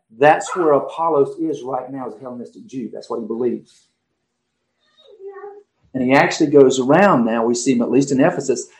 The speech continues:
and he's going to go into the synagogue there, and he's gonna proclaim that. He's gonna talk to these guys about that reality. So let's look there with me. Uh, beginning in verse twenty-three, and, and, or excuse me, verse twenty-four, and we'll look at verse twenty-four and twenty-five.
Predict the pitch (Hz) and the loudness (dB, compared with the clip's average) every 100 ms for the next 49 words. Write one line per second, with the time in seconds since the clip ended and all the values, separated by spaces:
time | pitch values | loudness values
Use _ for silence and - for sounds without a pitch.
0 | _ - 151 175 147 135 127 139 143 135 | _ 0 2 4 6 6 6 6 6 2
1 | 117 156 214 151 101 107 110 107 107 - | 0 2 4 4 2 2 0 0 -2 -10
2 | _ 113 139 165 175 151 143 143 190 208 | _ -2 0 2 2 2 0 2 2 2
3 | 143 110 - _ _ _ _ _ 123 139 | 0 -2 -8 _ _ _ _ _ -8 -4
4 | 156 143 165 170 165 135 117 120 110 110 | -4 0 2 2 2 0 0 0 0 -2
5 | - 120 131 120 135 131 123 131 131 113 | -4 0 2 2 2 0 0 0 0 0
6 | - - - - 185 233 240 233 147 143 | -2 -4 -8 6 8 10 8 8 8 8
7 | 139 131 - _ _ 285 - - 392 - | 6 0 -6 _ _ -20 -20 -12 -10 -10
8 | - - _ _ _ - 143 143 143 160 | -14 -20 _ _ _ 0 2 4 2 4
9 | 185 175 170 170 180 175 165 160 147 131 | 4 4 4 2 0 -2 0 2 2 2
10 | 135 - _ _ _ - 131 127 131 131 | -4 -14 _ _ _ -10 -8 -6 -6 -4
11 | 135 - 180 156 147 143 170 - 160 131 | -4 -2 -2 0 0 0 -2 -2 -2 0
12 | 135 127 - 123 - 147 139 135 139 120 | -2 -2 -4 -4 -4 -6 -2 -4 -2 -2
13 | 127 110 | -2 -2